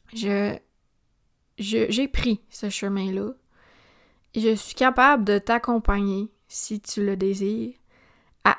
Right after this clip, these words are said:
accéder à ça toi aussi. En ce moment, j'ai une place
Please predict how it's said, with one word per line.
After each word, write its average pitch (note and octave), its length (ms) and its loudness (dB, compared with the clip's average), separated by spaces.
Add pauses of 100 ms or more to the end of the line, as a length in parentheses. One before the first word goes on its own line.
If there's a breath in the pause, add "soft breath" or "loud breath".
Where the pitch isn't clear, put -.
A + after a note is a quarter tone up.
(120)
accéder A#3+ 760 2
à F#3+ 120 -4
ça G#3+ 240 -2
toi - 180 -4
aussi. - 320 -8 (1200 soft breath)
En A3+ 140 4
ce A#3+ 100 0
moment, B3 240 6
j'ai A#3+ 240 0 (100)
une C#4 200 2
place A#3+ 720 4